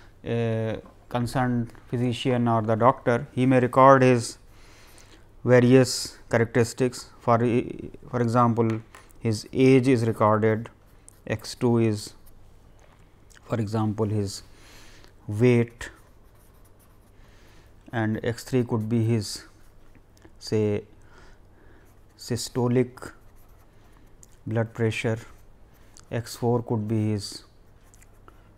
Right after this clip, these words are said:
diastolic blood pressure,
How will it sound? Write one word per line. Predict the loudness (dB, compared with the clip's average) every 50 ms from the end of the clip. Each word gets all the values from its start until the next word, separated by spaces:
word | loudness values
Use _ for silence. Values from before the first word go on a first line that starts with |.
| -16 -8 -4
diastolic | -4 -4 -4 -4 -6 -6 -4 -2 -2 -2 -2 -2 -4 -6 -12 -18 -18 -18 -20 -20 -20 -20 -20 _ -20 -20 -14 -8
blood | -8 -8 -8 -6
pressure, | -4 -4 -4 -4 -4 -4 -6 -6 -6